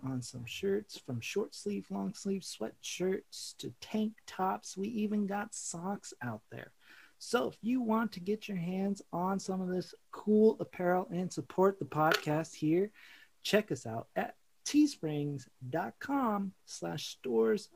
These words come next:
slash wandering ways. That's teespring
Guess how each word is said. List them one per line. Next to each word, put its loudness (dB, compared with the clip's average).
slash -6
wandering -2
ways. -2
That's -4
teespring 2